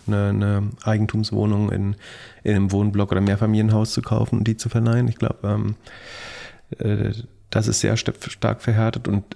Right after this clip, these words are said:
dahinter sozusagen die, die letzte, die, die wirklichen Boomer, ich glaub, die legen halt stark Immobilien an und, äh, dann, wenn nicht, dann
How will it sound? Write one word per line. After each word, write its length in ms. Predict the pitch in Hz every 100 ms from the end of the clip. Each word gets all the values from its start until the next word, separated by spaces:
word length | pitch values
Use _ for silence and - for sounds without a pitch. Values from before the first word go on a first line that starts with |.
| -
dahinter 680 | - 113 92 95 123 139 104
sozusagen 300 | 101 - 101
die, 80 | 95
die 320 | 90 95 92
letzte, 300 | 92 113 104
die, 360 | 101 95 90 87
die 200 | 92 90
wirklichen 400 | 104 117 104 98
Boomer, 400 | 107 120 104 127
ich 100 | 123
glaub, 180 | 104 98 - _ -
die 80 | 101
legen 200 | 104 98
halt 100 | 92
stark 260 | - 98
Immobilien 640 | - 104 90 98 110 117
an 240 | 113 110 113 -
und, 360 | 107 101 104 - 98
äh, 140 | 95
dann, 360 | 92 98 - -
wenn 220 | 98 95
nicht, 280 | 120 - 113
dann 240 | 104 -